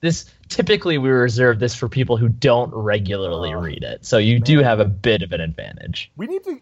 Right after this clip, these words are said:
Speaker 2: like, at, we'll, we have to see if, like, we can get Ty on for the recap pod on, uh, on Sunday. Then you just give him all of these, especially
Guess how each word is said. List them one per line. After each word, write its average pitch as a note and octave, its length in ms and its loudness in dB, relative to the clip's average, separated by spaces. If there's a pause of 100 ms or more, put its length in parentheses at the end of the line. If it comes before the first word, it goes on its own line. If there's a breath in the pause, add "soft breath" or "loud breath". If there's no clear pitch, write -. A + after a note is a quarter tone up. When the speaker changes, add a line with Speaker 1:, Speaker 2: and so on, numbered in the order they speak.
(140)
Speaker 2:
like, G#3 260 -4 (320)
at, A3+ 240 -6
we'll, B3 360 -14
we A3 140 -10
have F#4+ 100 -14
to - 100 -14
see A3+ 140 -14
if, D#3+ 100 -14
like, C3+ 120 -12
we C3 100 -20
can C3 100 -18
get B2 240 -16
Ty A2 380 -12
on G2 180 -16
for G2 120 -20
the G2+ 100 -20
recap G2 500 -20
pod F2+ 320 -20
on, F2+ 220 -20
uh, F2+ 180 -20 (340)
on G#2+ 160 -16
Sunday. G2+ 460 -18
Then G2+ 200 -18
you A#2 120 -14
just C#3 260 -14
give B2 160 -12
him A2+ 220 -16 (180)
all G#2 320 -8
of G2+ 80 -18
these, G#2 380 -16
especially G#2 1000 -16